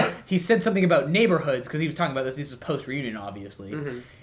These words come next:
Speaker 1: And so I was like, "I should go back and listen to Neighborhoods." So I was listening to Neighborhoods for a little while,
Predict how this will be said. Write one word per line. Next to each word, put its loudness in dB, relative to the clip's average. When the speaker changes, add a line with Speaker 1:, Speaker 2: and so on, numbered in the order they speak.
Speaker 1:
And 0
so 6
I 10
was 4
like, 2
"I 4
should -2
go 8
back 6
and -4
listen 0
to 0
Neighborhoods." 0
So -4
I -2
was -2
listening 0
to 2
Neighborhoods 2
for 0
a 4
little 2
while, 2